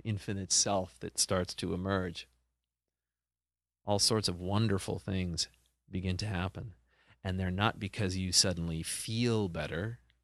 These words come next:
Practice is not about feeling good at a deep level.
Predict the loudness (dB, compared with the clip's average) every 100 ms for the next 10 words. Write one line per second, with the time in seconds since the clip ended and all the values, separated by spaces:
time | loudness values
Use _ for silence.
0 | _ _ _ _ _ _ _ _ _ _
1 | _ _ -2 -2 -2 -4 -4 0 2 2
2 | -2 -6 -6 -6 -4 -6 -6 -6 -8 -8
3 | -8 -6 -6 -6 -8 -8 -12